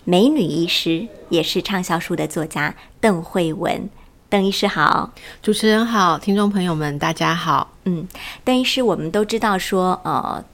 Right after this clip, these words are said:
Speaker 1: 大家对您的称谓总是会冠上“美女医师”或者“美女作家”这样的称谓。美女是一种对于外貌的形容，或者对一个人气质的形容。那您是什么时候发现自己好像慢慢的步入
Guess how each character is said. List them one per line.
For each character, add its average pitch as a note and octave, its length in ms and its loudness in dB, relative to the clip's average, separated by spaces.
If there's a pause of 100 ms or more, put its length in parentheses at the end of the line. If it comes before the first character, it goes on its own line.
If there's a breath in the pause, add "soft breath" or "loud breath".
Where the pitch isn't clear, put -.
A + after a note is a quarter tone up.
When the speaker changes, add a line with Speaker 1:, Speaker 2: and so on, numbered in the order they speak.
(180)
Speaker 1:
大 B3+ 140 0
家 G#3+ 160 -2
对 G#3+ 160 -2
您 D#3+ 120 -6
的 D#3+ 120 -6
称 F#3 260 -4
谓 F3+ 140 0
总 - 180 -6
是 - 140 -6
会 F3+ 160 -2
冠 E3 240 -2
上 E3 300 -6
“美 E3 280 -4
女 F3+ 160 -4 (100)
医 D#3+ 200 -4
师” D#3 400 -4 (240 loud breath)
或 - 120 2
者 D3+ 280 0
“美 D#3 200 -4
女 F3+ 220 -4
作 E3 240 -6
家” - 260 -6
这 - 140 -6
样 D#3 100 -4
的 - 100 -6
称 D#3+ 340 -8
谓。 E3 200 -4 (460 loud breath)
美 F#3+ 160 4
女 A3+ 180 2
是 G3 220 0
一 F#3 140 0
种 F3 280 -6
对 F3+ 120 -2
于 D#3 140 -2
外 E3 220 -2
貌 E3+ 160 -2
的 D3 120 -8
形 E3+ 280 -8
容， E3+ 240 -8 (120)
或 - 180 -2
者 - 140 -4
对 F3+ 180 0
一 E3+ 120 -2
个 F#3 140 -4
人 D3+ 300 -6
气 - 340 -2
质 - 240 -8
的 - 120 -10
形 - 340 -8
容。 - 180 -8 (440 loud breath)
那 G3 160 -2
您 E3 180 -4
是 A3 140 -4
什 - 120 -6
么 - 120 -8
时 - 120 -8
候 E3 160 -6
发 E3+ 220 -6
现 F#3 240 -6
自 E3+ 140 -8
己 D3 180 -4
好 - 220 -4
像 F3+ 320 -4 (180 loud breath)
慢 A3 220 0
慢 F#3+ 160 -2
的 D#3+ 100 -2
步 F#3 240 0
入 E3 240 0